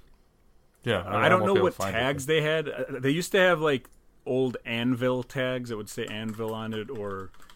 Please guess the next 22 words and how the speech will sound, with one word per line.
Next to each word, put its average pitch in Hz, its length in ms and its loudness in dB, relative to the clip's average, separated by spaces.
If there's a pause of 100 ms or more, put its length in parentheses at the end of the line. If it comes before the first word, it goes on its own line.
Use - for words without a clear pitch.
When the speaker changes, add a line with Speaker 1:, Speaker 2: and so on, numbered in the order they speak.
(140)
Speaker 2:
I 156 100 6
don't 123 140 2
know. 101 220 -4 (640)
The 131 240 -6
more 175 200 2
you 156 240 2
learn 131 300 2
about 117 280 0
clothes, 113 420 -2
the 110 80 -4
more 110 180 -4
you 107 120 -4
know 107 280 -4 (140)
which 107 280 -10
tags 104 320 -6
are 101 100 -4
older 98 400 -6
and 95 200 -10 (100)
stuff - 380 -10
like 95 200 -10
that, 95 300 -8
but 92 180 -10